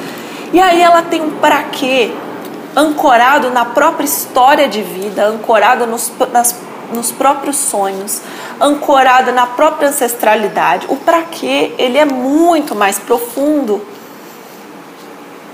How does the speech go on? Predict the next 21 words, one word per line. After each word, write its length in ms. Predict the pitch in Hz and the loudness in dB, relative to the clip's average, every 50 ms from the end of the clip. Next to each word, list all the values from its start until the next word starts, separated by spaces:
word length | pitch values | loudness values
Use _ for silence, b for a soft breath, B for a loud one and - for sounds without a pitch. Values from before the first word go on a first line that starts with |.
| - - - - - - - - - | -20 -20 -20 -20 -14 -14 -14 -4 -2
porque 280 | 302 294 294 - 339 | -2 -2 0 0 0
não 180 | 302 302 285 285 | 2 2 2 4
é 80 | 285 320 | 2 2
à 60 | 330 | 0
toa 340 | - - - 220 247 277 254 | 0 0 2 4 4 2 2
também 340 | 262 247 214 208 208 220 | -2 -6 -4 -4 -4 -4
que 80 | 233 247 | -4 -4
a 40 | 254 | -4
gente 220 | 247 262 262 - | -4 -4 -6 -2
tá 140 | - 254 262 | 0 0 0
num 200 | 262 277 285 277 | 0 0 -2 -2
lugar, 460 | 254 208 190 190 185 175 180 175 175 | -4 -2 -2 0 0 0 -2 -4 -4
né? 280 | 180 180 185 190 175 - - - - - - - - - - - - - - | -6 -4 -4 -4 -6 -10 -14 -18 -20 -20 -18 -16 -14 -10 -10 -10 -10 -10 -8
Vamos 200 | - 208 233 247 | -6 -6 -6 -6
supor 160 | - - 240 247 | -2 -2 -4 -2
que 80 | - | -2
a 40 | 233 | -2
Melise 320 | 233 233 240 247 254 233 | 0 0 0 0 -4 -4
nunca 240 | 247 277 415 - - | -2 -4 -2 -4 -4
pensou 420 | - - 320 294 294 294 - 269 262 | -2 -2 -2 -2 -2 -2 -2 -2 -2
nisso. 420 | 254 226 208 214 - - - | -2 -4 -4 -4 -4 -4 -6